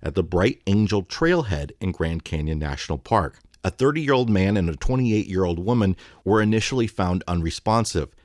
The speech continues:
The man regained consciousness without intervention. C P R and advanced life-saving interventions were initiated on the woman,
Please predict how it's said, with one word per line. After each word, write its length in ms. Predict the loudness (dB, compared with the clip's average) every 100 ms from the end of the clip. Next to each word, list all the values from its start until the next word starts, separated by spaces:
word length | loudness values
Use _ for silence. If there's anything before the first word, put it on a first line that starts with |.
| _
The 80 | 0
man 260 | 2 2 2
regained 480 | 0 0 0 0 -2
consciousness 760 | -2 -4 -4 -6 -4 -4 -4
without 280 | -4 -4 -2
intervention. 640 | -4 -2 -2 -2 -2 -8 -12 -20 -20 _ -12
C 240 | -4 -2
P 200 | -2 -2
R 200 | 0 0
and 120 | 0
advanced 400 | 0 0 -2 0
life-saving 560 | -2 -2 0 0 0 0
interventions 600 | -2 0 0 0 0 0 -2 -20 -2
were 140 | 2
initiated 580 | 4 2 2 0 0 -2
on 80 | -4
the 80 | -2
woman, 400 | 0 2 2